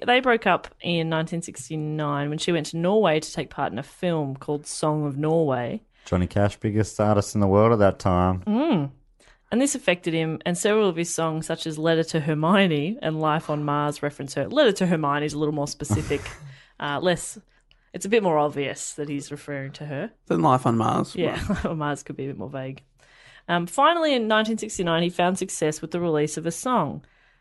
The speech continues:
Speaker 1: Can you guess what song?
Speaker 3: Changes.
Speaker 1: Well, think about, so this is nineteen sixty-nine. What else happened in that year?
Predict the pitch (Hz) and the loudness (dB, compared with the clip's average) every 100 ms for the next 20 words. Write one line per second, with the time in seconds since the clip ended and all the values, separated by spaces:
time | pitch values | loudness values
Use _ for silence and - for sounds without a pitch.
0 | _ _ _ - 370 440 427 339 339 - | _ _ _ -6 -2 2 2 2 0 -2
1 | - - 165 - - 147 131 160 - _ | -8 -2 -2 -2 -6 -4 -4 -10 -14 _
2 | - 196 180 143 113 - - - _ _ | 2 4 4 4 -2 -6 -20 -20 _ _
3 | - 285 294 233 370 349 285 226 269 269 | -2 0 0 -2 -2 0 2 2 2 0
4 | 277 277 254 247 226 220 - 196 151 156 | 2 4 2 0 -4 -6 -4 -2 0 0
5 | 226 240 240 226 202 165 151 143 147 - | 2 2 2 0 -2 -2 -6 -6 -4 -2
6 | - 147 143 117 | -2 -2 -2 -4